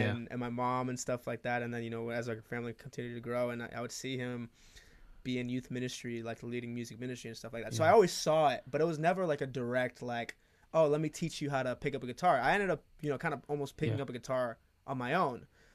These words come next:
Speaker 1: um, you
Speaker 2: Mm-hmm.
Speaker 1: know, and so it was really at a time that I was mentioning before, that time that I encountered Jesus is really the same time that I really encountered music in a real way and started learning,
Speaker 2: Mm.
Speaker 1: you know, uh, how to play guitar, learning,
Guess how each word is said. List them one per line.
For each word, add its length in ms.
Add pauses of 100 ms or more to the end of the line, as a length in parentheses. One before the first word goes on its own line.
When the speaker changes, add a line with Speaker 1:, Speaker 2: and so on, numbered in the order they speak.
(120)
Speaker 1:
um, 560
you 60
Speaker 2:
Mm-hmm. 140
Speaker 1:
know, 140
and 120
so 440 (460)
it 80
was 160
really 260
at 120
a 40
time 600 (400)
that 540 (160)
I 100
was 160
mentioning 400
before, 520
that 200
time 220
that 120
I 100
encountered 500
Jesus 280
is 200
really 240
the 100
same 240
time 340
that 140
I 220 (500)
really 260
encountered 480
music 380
in 80
a 60
real 200
way 200
and 80
started 260
learning, 460 (440)
Speaker 2:
Mm. 280
Speaker 1:
you 80
know, 260 (100)
uh, 180
how 160
to 60
play 200
guitar, 500
learning, 560